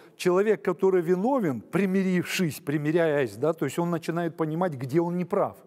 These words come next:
Когда человек понимает свою неправоту, или там, допустим, сторона, которая понимает свою неправоту, ну, мудрый, мудрый человек или мудрая сторона, она понимает, что в следующий раз нужно этого избегать.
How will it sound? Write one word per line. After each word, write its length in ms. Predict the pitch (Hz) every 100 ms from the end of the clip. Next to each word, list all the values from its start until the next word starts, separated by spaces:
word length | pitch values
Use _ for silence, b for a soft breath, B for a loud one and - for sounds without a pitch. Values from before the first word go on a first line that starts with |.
| - B B B B B
Когда 260 | 135 147
человек 400 | 196 214 214 208
понимает 500 | - 190 196 196 190
свою 200 | - 185
неправоту, 580 | 185 180 180 180 190 285
или 140 | 208 151
там, 200 | 147 139
допустим, 340 | 160 143 143
сторона, 440 | - 160 170 165
которая 280 | 120 135 131
понимает 420 | - 139 143 127
свою 180 | - 127
неправоту, 540 | 127 135 143 147 240 B B B B _ _ - -
ну, 200 | 208 196
мудрый, 760 | 165 254 311 214 165 123 104
мудрый 520 | 131 147 226 233 196 165
человек 440 | - 147 131 113
или 100 | 143
мудрая 640 | 151 165 208 254 214 180
сторона, 440 | - 160 151 139 117
она 220 | 135 180
понимает, 440 | 170 170 170 190 180
что 240 | - 151
в 60 | -
следующий 440 | 160 175 196 180
раз 220 | 160 160
нужно 240 | 165 147 151
этого 380 | 151 139 151
избегать. 480 | 151 143 165 175 135